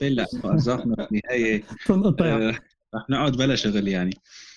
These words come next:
Speaker 1: تمام، هلأ أنا بدي أتشكرك كتير على معلوماتك القيمة، وإذا بتحب تضيف أي شيء أو بتحب تعطي رسالة عامة للمستمعين.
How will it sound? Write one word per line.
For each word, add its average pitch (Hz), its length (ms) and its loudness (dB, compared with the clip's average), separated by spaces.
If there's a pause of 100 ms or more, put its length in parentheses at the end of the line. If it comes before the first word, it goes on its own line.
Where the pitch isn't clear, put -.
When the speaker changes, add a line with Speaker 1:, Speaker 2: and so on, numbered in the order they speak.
(500)
Speaker 1:
تمام، 131 400 4
هلأ 131 400 0
أنا 135 320 4
بدي 127 320 0
أتشكرك 165 420 -2
كتير 151 380 0
على 127 200 2
معلوماتك 120 560 2
القيمة، 151 840 2
وإذا 120 840 0
بتحب 131 320 -2
تضيف 143 460 0
أي 135 140 2
شيء 131 380 2
أو 120 280 2
بتحب 127 380 -4
تعطي 123 380 -2
رسالة 120 480 2
عامة 117 360 2
للمستمعين. 110 920 2